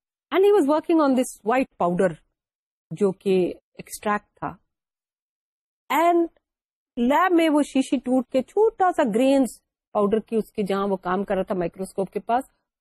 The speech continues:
وہ گر گئی۔ He must have inhaled those grains because he wrote this, that he felt he had this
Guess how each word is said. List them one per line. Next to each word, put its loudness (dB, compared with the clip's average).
وہ 0
گر 2
گئی۔ 2
He -2
must 0
have 2
inhaled 2
those 0
grains -8
because 0
he 4
wrote 2
this, -2
that -4
he 4
felt 2
he 2
had 0
this -2